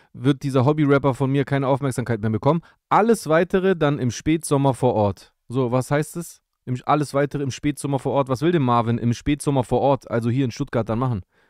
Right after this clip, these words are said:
Was will er denn da machen? So, natürlich ist es ein Witz, weil Marvin kann gar nichts machen, wenn er vor Ort wäre. Der kann gar nichts machen, der kann mir einen Tee bringen. Aber was, was, was ist das in der Intention? Was will man denn damit sagen? Ich komm zu dir vor Ort und dann klären wir das.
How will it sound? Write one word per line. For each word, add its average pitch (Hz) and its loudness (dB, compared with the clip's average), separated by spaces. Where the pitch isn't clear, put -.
Was 113 -6
will 160 0
er 160 2
denn 120 2
da 110 -2
machen? 123 -2
So, 117 2
natürlich 139 2
ist - -6
es - -10
ein 107 -2
Witz, - -2
weil 117 0
Marvin 135 2
kann 117 -2
gar 135 2
nichts - -2
machen, 98 -4
wenn 113 2
er 113 0
vor - 0
Ort 110 0
wäre. 95 -2
Der 117 -4
kann 127 0
gar 131 2
nichts 131 -2
machen, 98 -2
der 110 -2
kann 135 0
mir 131 4
einen 117 2
Tee 147 0
bringen. 95 -6
Aber 123 4
was, 131 2
was, 143 0
was 151 0
ist 208 -4
das 156 -4
in 147 2
der 135 2
Intention? 117 0
Was 123 -2
will 185 4
man 180 4
denn 156 4
damit 143 0
sagen? 147 0
Ich 156 4
komm 156 2
zu - -4
dir 135 4
vor - 0
Ort 143 2
und 131 2
dann 113 2
klären 135 -2
wir 107 -2
das. - -12